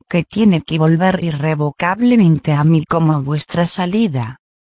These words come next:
Y como ahora ya no sois con voluntad contraria a mí,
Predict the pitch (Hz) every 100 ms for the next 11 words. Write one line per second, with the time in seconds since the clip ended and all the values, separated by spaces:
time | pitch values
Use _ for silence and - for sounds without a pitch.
0 | _ _ _ _ - 214 - 185 170 143
1 | 139 180 214 180 160 170 160 180 202 240
2 | 254 247 - - 175 170 160 160 151 151
3 | 147 208 226 - - 156 135 180 196 220
4 | - - 151 143 143 151